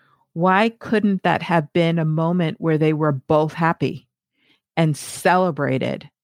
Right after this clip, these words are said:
that they both realized in that moment of loss that they want to be child-free? Why did we have to portray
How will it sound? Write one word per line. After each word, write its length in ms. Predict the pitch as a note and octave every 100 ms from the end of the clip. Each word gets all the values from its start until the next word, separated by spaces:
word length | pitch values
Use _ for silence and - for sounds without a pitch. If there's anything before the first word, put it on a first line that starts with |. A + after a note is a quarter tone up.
| _ _ _
that 180 | D#3+ D#3
they 260 | D#3+ D#3+ C#3+ _ _
both 640 | E3 E3 D#3+ D3 - - _ _ _ _ _ _ _ _
realized 920 | D3+ D3 E3+ F#3 F3 D#3 C#3+ D3 -
in 140 | D3+
that 260 | D3 C#3+ -
moment 400 | D3+ D#3+ E3 D3+
of 120 | C#3
loss 600 | D3 D3+ C#3 C#3 E3 - - _ _ _ _ -
that 340 | D#3+ D3 - _ _
they 260 | D3 F3 E3
want 320 | D#3 F3 - -
to 120 | D#3+
be 180 | C#3+ C3
child-free? 880 | - B2+ A2 F#2+ - - - C3+ - _ _ _ _ _ _ _ _ _ _ _ _ _ _
Why 380 | - D3+ D#3+ F3+
did 200 | F#3+ F#3+
we 120 | F#3
have 200 | F#3+ F3 -
to 100 | -
portray 920 | - E3 - - G3+ E3 D3+ E3